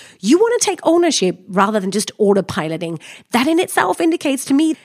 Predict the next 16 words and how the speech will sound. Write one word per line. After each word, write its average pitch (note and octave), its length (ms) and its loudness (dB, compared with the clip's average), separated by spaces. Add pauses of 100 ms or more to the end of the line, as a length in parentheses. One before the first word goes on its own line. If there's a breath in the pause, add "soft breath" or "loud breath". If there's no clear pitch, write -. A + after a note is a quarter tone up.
(100)
that - 200 -4
you C#4 540 4
are C#4+ 240 -4
a C4+ 160 2
natural A3+ 600 0
candidate A#3 760 -2 (160)
for - 160 -16
adopting F#4+ 500 -4
these B3 220 0
mindsets. G3 800 -2 (200 loud breath)
So A#3 200 2
make A#3 540 4
curiosity E4 920 -2
your A3 260 2
default A3+ 680 -2
response F3+ 760 -4